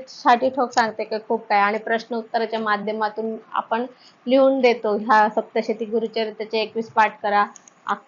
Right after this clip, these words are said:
एक्कावन्न करा, एकशे आठ करा, लिहून देतो, कारण की त्याच्या त्याच्या समस्यानुसार.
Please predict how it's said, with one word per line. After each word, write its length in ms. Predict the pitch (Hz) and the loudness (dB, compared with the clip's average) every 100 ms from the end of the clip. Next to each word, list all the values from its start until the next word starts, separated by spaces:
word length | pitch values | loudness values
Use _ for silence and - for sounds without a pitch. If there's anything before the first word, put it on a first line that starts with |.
| - | -8
एक्कावन्न 540 | 220 214 - 220 226 | -6 -2 2 2 2
करा, 200 | 226 226 | 0 2
एकशे 280 | 226 220 - | 2 0 0
आठ 160 | 226 220 | -2 0
करा, 200 | 226 220 | 0 0
लिहून 320 | 233 247 240 | 2 0 0
देतो, 200 | 233 226 | -2 -2
कारण 240 | 220 208 | -2 -2
की 80 | 220 | -2
त्याच्या 300 | 233 214 214 214 | -6 -6 -6 -8
त्याच्या 200 | 220 233 | -6 -4
समस्यानुसार. 760 | 262 233 226 233 226 220 214 | -2 -2 -4 -4 -4 -4 -6